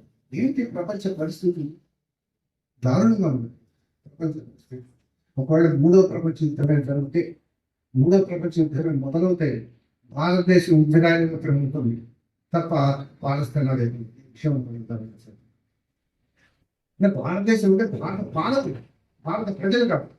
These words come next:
భారత ప్రజలు ఎప్పటికీ కూడా పాలస్తీనా ప్రజలు అయితే ఉంటారు. ఆ విషయంలో మనం మర్చిపోం. కేవలం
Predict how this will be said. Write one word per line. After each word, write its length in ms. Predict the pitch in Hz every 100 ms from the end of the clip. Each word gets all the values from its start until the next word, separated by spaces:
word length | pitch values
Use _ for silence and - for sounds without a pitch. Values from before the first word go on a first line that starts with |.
| _ _ _ _ -
భారత 340 | 165 220 226
ప్రజలు 240 | 214 202 196
ఎప్పటికీ 340 | - 214 202
కూడా 240 | 202 175 147 - _ _ _ _ - - _ _ _ _
పాలస్తీనా 600 | - 240 - 233 233 233
ప్రజలు 240 | 214 208
అయితే 200 | 208 214
ఉంటారు. 380 | 208 190 139 - _ _ -
ఆ 40 | 165
విషయంలో 380 | 147 180 160
మనం 140 | 147 131
మర్చిపోం. 360 | 127 - 98 - _ _ _ _ _ _ _ _ -
కేవలం 320 | 233 262